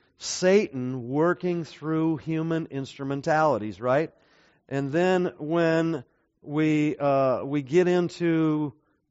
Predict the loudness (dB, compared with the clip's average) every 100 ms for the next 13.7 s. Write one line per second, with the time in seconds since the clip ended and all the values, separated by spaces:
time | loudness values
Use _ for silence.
0 | -2 0 2 0 -2 0 0 -2 -2 0
1 | 0 -2 -10 -18 _ _ _ 0 2 2
2 | 0 -2 -4 -4 -2 0 0 -2 -8 _
3 | -4 -2 0 -4 -4 0 0 0 -4 0
4 | 2 2 0 -8 -20 -20 _ _ -10 -8
5 | -8 -4 2 4 4 4 -2 -6 -10 _
6 | _ _ _ _ _ _ -4 2 2 2
7 | -2 -4 -6 -6 -4 0 2 4 2 -2
8 | -6 -4 0 0 0 -2 -2 2 4 4
9 | 0 -4 -12 _ _ _ _ _ _ _
10 | _ _ -4 2 2 2 0 0 -2 -4
11 | -2 0 0 -2 -4 2 4 4 4 0
12 | -2 -4 -4 -6 -4 -2 -2 -2 -4 -4
13 | -2 -2 -4 -10 -10 -12 -12